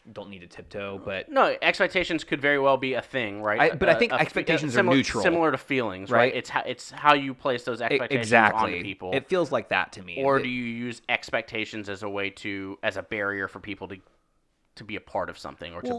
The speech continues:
Speaker 2: belong?
Speaker 1: so when we ex-, the problem is when we expect people to act or be a certain way, I think that's problematic.
Speaker 2: It goes, it
Speaker 1: Like, <laughs>
Speaker 2: goes, it goes
Speaker 1: it's
Speaker 2: back to the quote, right?
Speaker 1: Right? When, when we expect someone to be a certain way, when we stop, yeah, exactly, it goes back to your quote, the Donald Miller quote. When you stop expecting people to be perfect, you can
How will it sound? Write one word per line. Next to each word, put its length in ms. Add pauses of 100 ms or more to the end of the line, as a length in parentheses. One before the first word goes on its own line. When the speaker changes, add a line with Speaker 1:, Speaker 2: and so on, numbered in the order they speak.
Speaker 2:
belong? 320
Speaker 1:
so 180
when 200
we 140
ex-, 220 (160)
the 120
problem 260
is 140
when 180
we 120
expect 520
people 260
to 140 (100)
act 380
or 120
be 440
a 80
certain 480
way, 420 (160)
I 60
think 260
that's 220
problematic. 640
Speaker 2:
It 80
goes, 120 (280)
it 60
Speaker 1:
Like, 240
<laughs> 20
Speaker 2:
goes, 100 (300)
it 120
goes 100
Speaker 1:
it's 80
Speaker 2:
back 240
to 60
the 80
quote, 320
right? 100
Speaker 1:
Right? 200 (280)
When, 200
when 260
we 160
expect 480
someone 480
to 80
be 240
a 60
certain 360
way, 300
when 140
we 100
stop, 420
yeah, 260
exactly, 480
it 20
goes 100
back 160
to 80
your 80
quote, 320
the 140
Donald 240
Miller 240
quote. 300
When 180
you 80
stop 240
expecting 340
people 220
to 80
be 80
perfect, 500
you 80
can 400